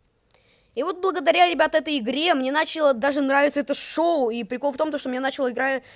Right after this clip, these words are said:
нравиться эта игра. Но все прикол в том, то, что это благодаря, благодаря Андрею. Потому что это он мне рассказал об этой игре. Ну, ш-, ну, ребят, реально, игра сама очень крутая. И она мне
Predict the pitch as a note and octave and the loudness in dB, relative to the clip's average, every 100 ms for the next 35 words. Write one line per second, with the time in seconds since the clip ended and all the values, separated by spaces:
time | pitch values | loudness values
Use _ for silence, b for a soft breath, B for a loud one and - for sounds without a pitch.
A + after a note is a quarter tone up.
0 | B A#3 C#4 E4+ D#4+ D#4 C4 B3 A#3 B3 | B 0 2 2 -2 -4 -2 0 0 -2
1 | B3+ D4 - C4 C4+ C4+ C#4 - A#3 A3 | -2 -4 -4 -2 -2 -2 -8 -8 -8 -4
2 | A3+ A#3 A#3 B3 G3+ A#3 A3+ A3 G3 F#3+ | -2 -2 -2 -4 -6 -6 -4 -2 -4 -6
3 | G3+ A3+ D4+ D#4+ D#4+ D4 D4+ D#4 D#4 D4 | -6 -4 -4 -4 0 2 2 0 0 -2
4 | C#4 C#4 C#4+ C4+ C4 A#3+ B3+ C4 A3+ B3+ | -2 -2 -2 0 0 0 -4 -6 -4 -4
5 | A3+ B B B B B C4 D#4 - - | -4 B B B B B -2 -2 -4 -6
6 | D4 E4 D4 C#4 C#4+ C4+ A#3 A3+ B3 C4+ | -2 -2 0 0 2 2 2 0 0 0
7 | - C4+ B3+ B3+ C4 G3 - A#3 A#3+ A3+ | 0 0 2 0 -4 -12 -12 -6 0 2
8 | G3+ F#3 G#3+ C4 D4 C#4 | 0 -2 -2 -2 -2 -2